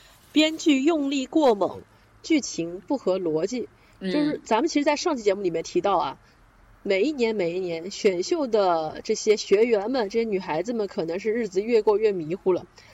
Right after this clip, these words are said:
Speaker 1: 但是咱们的观众是越来越聪明了。
Speaker 2: 嗯。
Speaker 1: 那作为这么，这么聪明的观众，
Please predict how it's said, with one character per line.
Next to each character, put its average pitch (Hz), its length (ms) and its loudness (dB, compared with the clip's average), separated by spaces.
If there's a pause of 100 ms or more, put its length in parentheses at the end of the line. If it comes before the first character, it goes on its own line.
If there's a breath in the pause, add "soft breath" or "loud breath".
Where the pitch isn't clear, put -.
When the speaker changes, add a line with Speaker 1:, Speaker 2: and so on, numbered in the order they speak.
(120 soft breath)
Speaker 1:
但 320 200 2
是 277 240 2
咱 190 160 0
们 214 100 -6
的 247 100 0
观 302 240 0
众 285 160 -2
是 220 180 2
越 226 140 4
来 190 120 0
越 202 200 4
聪 254 260 0
明 202 160 2
了。 - 80 -4
Speaker 2:
嗯。 - 120 -14 (140 loud breath)
Speaker 1:
那 330 120 2
作 381 180 4
为 349 180 2
这 466 260 4
么， 330 120 6
这 277 140 4
么 247 140 6
聪 254 200 0
明 240 100 0
的 208 120 4
观 208 200 2
众， 196 240 2